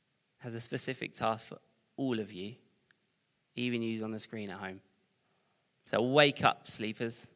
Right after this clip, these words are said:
rise from the dead, and Christ will shine on you. There is an element of radical faith that is a daily action. And in actual fact, it is more of an internal or beho-, behind closed doors action,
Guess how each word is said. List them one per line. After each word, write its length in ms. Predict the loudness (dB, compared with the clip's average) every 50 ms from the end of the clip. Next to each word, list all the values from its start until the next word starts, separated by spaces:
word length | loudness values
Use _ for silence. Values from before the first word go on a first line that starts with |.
| _ _ _ _ _ _ _ _ _ _ -6 2
rise 380 | 6 10 10 10 10 8 6
from 160 | 0 -2 -2 0
the 80 | 0
dead, 320 | 2 2 4 2 2 2 -2 -6
and 200 | -6 -6 -6 -8
Christ 680 | -12 -12 -6 0 0 2 2 0 -2 -6 -8 -8 -10 -10
will 380 | -12 -8 -4 -2 -2 -2 -2 -4
shine 420 | -8 -8 -6 -6 -4 -4 -6 -8
on 140 | -10 -10 -12
you. 120 | -14 -14 -16 -18 _ _ -20 -20 -20 -20 _ _ -20 -20 -20 -20 -20 -20 -20 -20 -20 -20 -20 -20 -20 -20 -20 _ _ -20 -20 -20 -20 -20 -20 _ _ _ _ _ _ -20 -20 -20 _ _ -20 _ -8 2
There 160 | 4 6 6
is 120 | 6 6 8
an 80 | 8
element 340 | 10 10 10 8 8 4 2
of 160 | 0 4 8
radical 380 | 8 10 10 8 4 0 -4 2
faith 300 | 6 6 6 6 6 2
that 140 | -2 -2 0
is 120 | 0 0
a 60 | 2
daily 340 | 4 4 4 4 4 2 2
action. 420 | 2 2 0 -4 -8 -8 -10 -12 -14 -20 _ _ _ _ _ _ _ _ _ _ _ _ _ -20 -20 _ _ _ -6 -2
And 120 | 0 2
in 80 | 6 6
actual 320 | 6 6 4 0 -4 -2
fact, 340 | 4 6 8 8 8 6 0
it 60 | -6
is 200 | -8 -6 -6 -4
more 200 | 0 2 4 4
of 80 | 4 2
an 100 | 0 -2 -4 -4
internal 800 | -2 0 0 0 -2 -4 -2 0 2 2 2 2 0 -2 -4 -2 0
or 120 | 0 2 2
beho-, 380 | 2 0 2 2 2 2 0 -2 -2 -2
behind 420 | -2 2 4 4 4 4 2 0
closed 360 | 0 0 0 0 0 -2 -4
doors 220 | -2 -2 -2 -2 2
action, 420 | 4 2 2 2 -2 -8 -8 -10